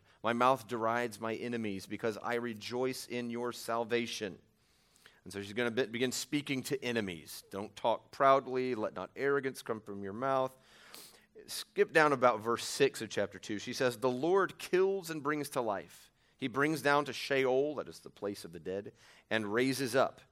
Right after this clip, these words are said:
The Lord makes poor and makes rich.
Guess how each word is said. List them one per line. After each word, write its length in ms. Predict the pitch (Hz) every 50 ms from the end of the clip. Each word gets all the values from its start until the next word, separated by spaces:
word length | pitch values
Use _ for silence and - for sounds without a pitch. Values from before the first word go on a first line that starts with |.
| _ _ - - - - _ -
The 100 | 151 143
Lord 560 | 135 135 147 170 170 180 185 180 165 - -
makes 480 | 123 131 135 147 165 156 160 - - -
poor 560 | - - - 160 160 165 175 175 175 180 175 _ _ - - -
and 200 | - 135 127 123
makes 300 | 131 131 127 - - 113
rich. 540 | 113 110 - - - - - - - -